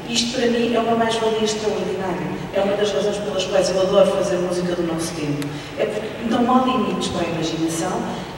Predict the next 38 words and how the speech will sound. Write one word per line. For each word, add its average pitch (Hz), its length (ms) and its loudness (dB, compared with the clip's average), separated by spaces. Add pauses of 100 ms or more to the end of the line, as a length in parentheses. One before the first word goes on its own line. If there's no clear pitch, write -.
não 214 140 4 (100)
há 233 180 4
limites 220 360 0
para 190 200 2
os 180 80 6
recursos 190 540 -2
que 180 60 -6
nós 170 140 -2
podemos 170 340 -2
explorar 175 460 -2
no 175 180 4
nosso 208 300 2
instrumento. 165 540 -2 (360)
Enfim, 277 220 2
o 254 40 0
nosso 220 200 -2
instrumento 220 360 -4
é 202 60 4
tão 214 180 2
rico 190 220 0
e - 40 -2
tem 190 280 0
uma, 180 300 2 (320)
um 214 180 0
repertório 208 500 4
tão 226 160 2
conhecido 214 680 -2
e - 40 -4
tão 208 120 2
variado 170 580 2 (280)
que - 160 -8
quase 294 260 4
que 247 60 0
parece 277 340 4
impossível, 226 500 0 (140)
mas 208 140 2
não 202 200 2
é. 180 140 0